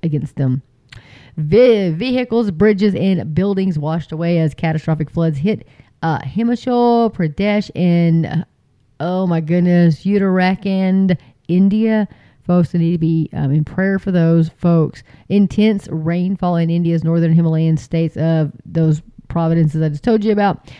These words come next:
has led to catastrophic floods and landslides, and it's killing, um, golly.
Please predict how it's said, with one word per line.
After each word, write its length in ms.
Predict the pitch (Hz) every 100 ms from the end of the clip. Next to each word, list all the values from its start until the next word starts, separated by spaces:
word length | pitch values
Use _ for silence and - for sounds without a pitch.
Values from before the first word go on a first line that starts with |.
| _
has 200 | 220 208
led 140 | 196
to 100 | 165
catastrophic 560 | - 170 160 160 156 147
floods 340 | 165 156 156
and 160 | - 151
landslides, 520 | 151 151 151 151 147 143
and 140 | 151
it's 160 | 139 147
killing, 480 | - 160 156 147 -
um, 440 | 156 143 135 135 - _ _ -
golly. 580 | 147 160 156 156 151